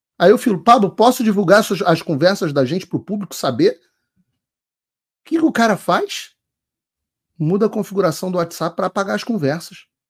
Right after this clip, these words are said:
O que não adiantou nada, porque eu tenho print e tudo. E tá aqui pra você, Pablo, ainda. Se você me autorizar, eu divulgo. Por favor.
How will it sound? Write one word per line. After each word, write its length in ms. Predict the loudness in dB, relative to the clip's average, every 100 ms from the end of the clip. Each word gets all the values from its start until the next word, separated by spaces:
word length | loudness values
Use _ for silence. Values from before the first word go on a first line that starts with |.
| _ _ _ _ _
O 100 | -8
que 100 | 0
não 120 | 2
adiantou 340 | 4 2 0 0
nada, 260 | 2 2
porque 140 | -2 -6
eu 60 |
tenho 200 | -2 -2
print 360 | 0 -2 -2 -8
e 20 |
tudo. 400 | -6 -4 -4 -6 _ _ _ _ _ _ _ _ _ _ -2
E 160 | -2 -4 _ 0
tá 100 | 0
aqui 240 | 2 0
pra 140 | 2
você, 320 | 2 2 0 0
Pablo, 380 | 2 2 2
ainda. 420 | 2 4 2 -2 -10 _ _ -10
Se 160 | -4
você 320 | 0 2 2
me 60 | 2
autorizar, 520 | 2 2 2 4 2
eu 100 | 2
divulgo. 540 | 2 2 2 0 -4 -12 _ _ _ _ _ _ _ _ _ _ _ _ _ _ _
Por 100 | -14
favor. 500 | 2 2 4 0 -2